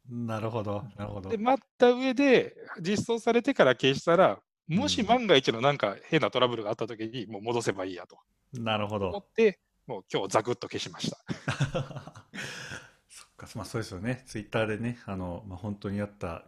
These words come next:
Speaker 1: キントの怖い話じゃないですけど、そういう話がよく語られてて、なんか何度泣いたかとか、スペースも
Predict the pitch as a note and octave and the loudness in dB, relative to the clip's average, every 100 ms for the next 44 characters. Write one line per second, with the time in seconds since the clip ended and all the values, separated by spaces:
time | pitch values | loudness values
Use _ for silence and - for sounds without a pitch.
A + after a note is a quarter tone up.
0 | - A#2+ G2+ F2+ - G2 F#2+ F#2 - F2+ | -12 -8 -8 -6 -4 -4 -4 -6 -6 -6
1 | F#2 F2+ - E2+ D#2 - _ - F#2+ F2+ | -6 -8 -10 -12 -12 -14 _ -10 -8 -6
2 | F#2 F#2 F#2+ E2+ F2 - E2 D#2 - - | -8 -8 -6 -6 -6 -8 -12 -12 -18 -12
3 | F2 F2 F2 F2+ - D#2 - _ _ _ | -10 -8 -10 -10 -12 -12 -16 _ _ _
4 | _ _ _ _ F2 - D#2+ E2 G#2 G#2 | _ _ _ _ -18 -14 -14 -8 -6 -6
5 | F2+ F#2 F#2+ - F2 - - D#2+ - _ | -6 -6 -6 -8 -8 -10 -12 -12 -14 _
6 | _ _ _ _ _ _ - G2 F#2 G#2 | _ _ _ _ _ _ -6 -6 -6 -6
7 | F#2+ F#2 F#2+ | -6 -6 -8